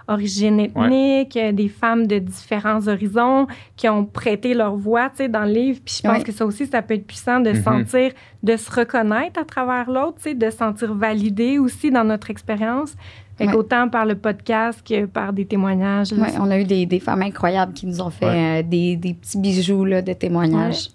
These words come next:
Speaker 3: Ouais.
Speaker 2: Est-ce que, euh, tu sais, avec la, avec le confinement, là, comme le, la, le, le marché des objets sexuels a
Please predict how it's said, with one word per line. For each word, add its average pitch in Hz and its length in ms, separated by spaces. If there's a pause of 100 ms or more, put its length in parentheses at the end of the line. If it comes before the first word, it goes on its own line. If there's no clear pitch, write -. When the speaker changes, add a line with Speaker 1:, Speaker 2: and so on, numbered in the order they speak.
(120)
Speaker 3:
Ouais. 180 140 (540)
Speaker 2:
Est-ce 135 240
que, 190 100
euh, 151 460
tu - 80
sais, 170 80
avec 143 180
la, 113 220
avec 107 200
le 120 60
confinement, 147 560
là, 127 160
comme 107 200
le, 104 120
la, 90 460 (200)
le, 104 300
le 104 80
marché 110 460
des 113 240
objets 110 180
sexuels 120 540
a 95 240